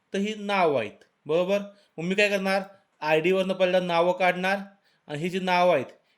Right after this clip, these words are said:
ह्या नावावरून काय करणार, त्यांची पोस्ट आणि लोकेशन काढणार. म्हणजे डायरेक्ट पोस्ट आणि लोकेशन काढायच्या ऐवजी मी काय करणार, पहिल्यांदा नावं सर्च करणार त्या आयडीवरून, त्या नावावरून पोस्ट लोकेशन काढणार.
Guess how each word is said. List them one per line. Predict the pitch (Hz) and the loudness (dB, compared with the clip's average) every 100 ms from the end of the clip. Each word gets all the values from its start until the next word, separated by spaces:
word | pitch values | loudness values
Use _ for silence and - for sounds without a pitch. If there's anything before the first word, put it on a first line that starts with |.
| - | -4
ह्या | 180 | -2
नावावरून | 180 175 185 185 185 | 0 2 2 2 0
काय | 190 | 0
करणार, | 185 | 0
त्यांची | 185 185 220 226 - _ | -4 -6 -8 -10 -14 _
पोस्ट | 180 175 165 | -4 -2 -2
आणि | 185 269 - | -2 -6 -8
लोकेशन | 220 208 190 175 | -2 -2 -2 -6
काढणार. | 139 123 107 104 98 _ _ _ _ _ | -6 -6 -6 -14 -18 _ _ _ _ _
म्हणजे | 139 151 190 160 | -4 -2 -2 0
डायरेक्ट | 143 160 156 196 196 - _ _ _ _ _ _ _ _ | 4 6 6 2 -4 -20 _ _ _ _ _ _ _ _
पोस्ट | 175 165 | -4 -2
आणि | 185 | -2
लोकेशन | 190 190 196 185 190 | -2 -4 -6 -8 -6
काढायच्या | - 170 175 175 | -2 0 0 0
ऐवजी | 175 170 | -2 -2
मी | |
काय | 175 | -4
करणार, | 175 180 | -2 -4
पहिल्यांदा | 180 160 160 165 | -2 -2 -2 -2
नावं | 165 151 160 | 0 2 2
सर्च | 160 170 160 | 0 -4 -4
करणार | 160 160 | -4 -4
त्या | 165 | -2
आयडीवरून, | 156 160 165 190 196 | -2 -2 -4 -6 -4
त्या | 165 | -4
नावावरून | 156 147 151 151 160 220 - _ | 0 2 4 4 2 -2 -12 _
पोस्ट | 156 156 | -10 -8
लोकेशन | 170 160 143 | -8 -8 -10
काढणार. | 135 123 107 98 | -6 -6 -6 -14